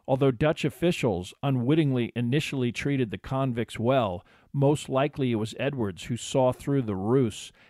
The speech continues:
and demanded the incarceration of the entire party.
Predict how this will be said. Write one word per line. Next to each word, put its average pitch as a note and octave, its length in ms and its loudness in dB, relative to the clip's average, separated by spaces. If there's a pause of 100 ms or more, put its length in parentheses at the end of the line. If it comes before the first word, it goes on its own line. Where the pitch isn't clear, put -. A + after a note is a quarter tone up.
and C3 160 -2
demanded B2 560 0
the G#2 140 -4
incarceration A2+ 1080 -2
of G2 100 -8
the G#2 120 -4
entire A2+ 460 -2
party. C3 580 -2